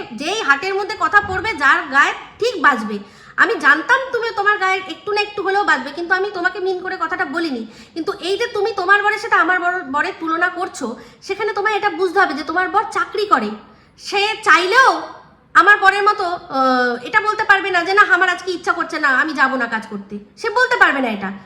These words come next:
কিন্তু আমার বর ব্যবসা করে, স্বাধীন ব্যবসায়ী, সে বলতেও পারে যে না, আমার দরকার নেই, আমি আজকে যাবো না। আমার বউ বলছে যে আজকে আমাকে ওখানে নিয়ে যেতে হবে বা এখানে, বা চুপচাপ আমার সামনে বসে থাকবে, তার কাছে সেই, আহ, ক্ষমতাটা রয়েছে, তার কাছে সেই পাওয়ারটা রয়েছে, সে সেটা করছে,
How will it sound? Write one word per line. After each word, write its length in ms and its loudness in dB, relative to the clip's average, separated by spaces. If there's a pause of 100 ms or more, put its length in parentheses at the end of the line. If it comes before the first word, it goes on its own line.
(100)
কিন্তু 160 -4
আমার 300 2
বর 160 -2
ব্যবসা 380 0
করে, 220 -2 (260)
স্বাধীন 360 2
ব্যবসায়ী, 380 -4
সে 100 0
বলতেও 360 4
পারে 220 0 (580)
যে 80 0
না, 80 8
আমার 260 6
দরকার 260 2
নেই, 100 0
আমি 120 2
আজকে 200 -4
যাবো 240 -2
না। 180 -6
আমার 180 -2
বউ 140 -6
বলছে 300 -6
যে 80 -6
আজকে 280 -4
আমাকে 260 0
ওখানে 340 -2
নিয়ে 180 -2
যেতে 180 -2
হবে 100 2
বা 100 0
এখানে, 220 -2
বা 120 4 (320)
চুপচাপ 280 2
আমার 160 4
সামনে 200 0
বসে 240 -6
থাকবে, 360 -8
তার 200 -4 (140)
কাছে 280 -6
সেই, 200 -4 (360)
আহ, 240 0
ক্ষমতাটা 440 -2
রয়েছে, 600 -2
তার 120 -6
কাছে 240 -6
সেই 120 -4
পাওয়ারটা 460 0
রয়েছে, 340 -2
সে 140 -8
সেটা 200 -8
করছে, 460 -4